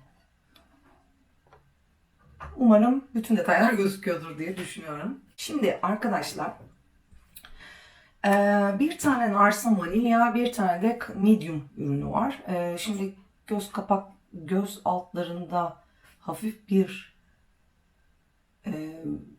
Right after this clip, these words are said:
problem olan gözler, benim gibi siyah halkalar. Medium'u ilk kullanıyoruz. Bunu yedireceğiz. Evet.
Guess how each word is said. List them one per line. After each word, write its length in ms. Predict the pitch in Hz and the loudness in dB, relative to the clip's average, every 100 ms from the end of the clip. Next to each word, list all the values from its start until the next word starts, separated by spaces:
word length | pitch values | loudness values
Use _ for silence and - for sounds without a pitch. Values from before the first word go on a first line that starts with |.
| _ - | _ -12
problem 760 | 175 165 - 175 202 226 - - | -8 -6 -6 0 2 2 0 -6
olan 360 | 160 151 147 | -4 -2 -2
gözler, 840 | 143 143 143 147 156 - - - _ | -2 -4 -4 -6 -8 -8 -14 -20 _
benim 260 | 180 165 156 | -6 -6 -8
gibi 240 | 147 143 | -6 -6
siyah 360 | - 147 143 143 | -6 -10 -10 -8
halkalar. 760 | - - - - 247 - - _ _ _ _ _ - | -8 -8 -10 -8 -8 -10 -16 _ _ _ _ _ 2
Medium'u 460 | 247 254 190 190 247 | 6 6 4 2 2
ilk 200 | 233 - | -2 -2
kullanıyoruz. 880 | 220 196 190 180 143 143 - - - 196 | 0 4 4 2 -2 -4 -6 -8 -16 -8
Bunu 160 | 202 | -2
yedireceğiz. 1000 | 240 190 185 135 139 147 107 - - - _ - - - _ _ _ _ _ _ _ - | 0 2 2 2 0 -6 -6 -10 -16 -20 _ -6 -6 -14 _ _ _ _ _ _ _ -20
Evet. 440 | _ _ _ _ | _ _ _ _